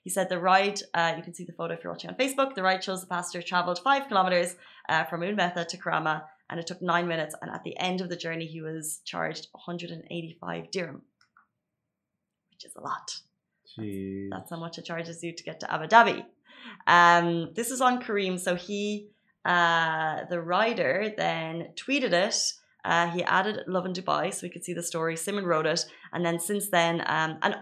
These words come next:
Speaker 1: I have to shout out though, in general, if you have an issue with Kareem, or, uh, I'm just gonna throw out some, uh, good service providers here, Deliveroo, uh, Talabat, if you mention onto them on their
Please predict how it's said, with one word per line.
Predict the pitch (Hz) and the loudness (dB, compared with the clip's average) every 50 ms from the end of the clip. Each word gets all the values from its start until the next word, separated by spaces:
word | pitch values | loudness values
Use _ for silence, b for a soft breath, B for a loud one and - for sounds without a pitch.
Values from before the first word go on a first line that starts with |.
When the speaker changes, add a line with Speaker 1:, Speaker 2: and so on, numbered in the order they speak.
| - - _ _ _ - - | -10 -18 _ _ _ 2 2
Speaker 1:
I | 233 | 4
have | 233 277 311 330 - | 6 4 2 2 0
to | 339 | 0
shout | - - 208 196 190 185 | 2 4 6 8 8 8
out | 185 180 180 180 | 8 6 6 4
though, | 180 175 170 | 2 0 0
in | 156 180 175 | 0 0 0
general, | 175 180 175 170 170 170 170 165 160 160 B B B B B - | 0 2 2 2 4 2 2 2 0 -2 B B B B B -2
if | - 214 214 - - | -2 -2 -2 -4 -4
you | 208 208 202 202 190 | -2 0 0 0 0
have | 185 180 190 180 175 175 | 0 0 0 0 0 2
an | 175 165 156 - - | 0 -2 -2 -4 -6
issue | - 175 165 - - 165 165 160 156 | -6 -6 -4 -4 -4 -4 -4 -4 -4
with | 156 170 165 - - | -4 -6 -8 -10 -10
Kareem, | - 175 170 170 165 160 160 160 160 160 156 - | -6 -4 -2 -2 -2 -2 -2 -2 -2 -4 -4 -4
or, | - 156 156 156 156 156 156 156 156 B B B B B _ - | -4 -2 0 2 2 2 2 0 -4 B B B B B _ -10
uh, | - - - - - - - _ _ _ - | -10 -10 -12 -14 -18 -20 -20 _ _ _ 2
I'm | - 202 175 | 2 2 4
just | 190 180 - | 2 -2 -2
gonna | 196 180 175 | -2 -2 -2
throw | 175 - 180 165 | 0 0 2 2
out | 165 165 165 | 2 2 0
some, | - 170 165 165 160 - - | -4 -4 -4 -4 -4 -6 -4
uh, | - 151 151 151 151 - - - - | -2 -2 -2 -2 -4 -6 -10 -12 -10
good | - 170 170 | -8 -8 -6
service | - 170 165 170 170 | -6 -6 -6 -8 -8
providers | - - 160 156 165 160 160 | -8 -8 -6 -6 -6 -6 -6
here, | 165 160 156 | -6 -6 -6
Deliveroo, | 156 175 185 196 180 175 175 170 170 170 165 165 165 165 160 160 160 b b b b b b | -4 -2 -2 -2 0 0 2 4 4 4 4 4 2 0 -2 -4 -6 b b b b b b
uh, | - 160 160 156 - | 0 0 0 0 0
Talabat, | - - 180 175 175 175 165 156 156 165 - - | -2 0 2 4 4 6 4 4 2 0 -2 -4
if | 180 190 | -6 -4
you | 208 202 | -4 -2
mention | 185 180 175 180 180 175 175 | 0 0 -2 -2 -2 -2 0
onto | 117 160 170 165 - | 0 0 0 -2 -4
them | - 165 170 165 - - | -4 -4 -4 -4 -4 -2
on | 165 170 170 175 175 165 | -2 0 0 0 -2 0
their | 170 160 156 156 156 156 156 156 156 - | 0 2 2 2 2 0 0 -2 -6 -10